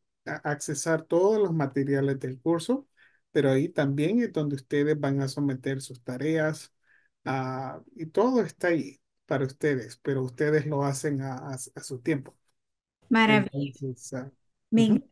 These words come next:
Speaker 2: encanta, Raúl. ¿Y hay algún costo para la registración? ¿Tenemos que pagar algo?
Speaker 1: Ah, para hacer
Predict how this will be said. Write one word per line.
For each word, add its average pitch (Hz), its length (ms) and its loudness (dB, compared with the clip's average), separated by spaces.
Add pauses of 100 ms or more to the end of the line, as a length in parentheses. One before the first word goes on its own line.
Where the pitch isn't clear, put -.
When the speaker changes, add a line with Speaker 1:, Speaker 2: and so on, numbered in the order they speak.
(120)
Speaker 2:
encanta, 220 280 2
Raúl. 208 540 4
¿Y 247 140 6
hay 269 120 6
algún 320 460 4
costo 240 640 2
para 233 180 4
la 196 140 4
registración? 202 720 2
¿Tenemos 233 260 4
que 254 100 0
pagar 214 300 2
algo? 220 460 2 (1900)
Speaker 1:
Ah, 151 380 0 (140)
para 156 420 4
hacer 196 460 4